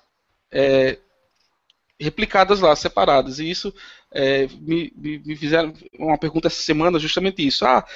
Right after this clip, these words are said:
mas isso é um design legal? Isso não deveria ser compartilhado? Isso não, não deveria tá,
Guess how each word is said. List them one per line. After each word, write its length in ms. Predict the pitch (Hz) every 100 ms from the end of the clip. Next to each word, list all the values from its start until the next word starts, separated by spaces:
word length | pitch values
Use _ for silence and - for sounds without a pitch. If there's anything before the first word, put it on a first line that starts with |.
| - -
mas 340 | 202 190 147
isso 320 | 170 240 -
é 40 | 190
um 60 | 170
design 340 | 151 151 147
legal? 520 | 135 123 135 170 175
Isso 200 | 175 -
não 60 | 180
deveria 280 | 175 170 180
ser 100 | 180
compartilhado? 880 | 185 151 151 131 135 170 113 135 - - - - -
Isso 220 | 147 165
não, 160 | 160
não 280 | 156 135 147
deveria 420 | 147 143 143 175
tá, 400 | 175 151 139 123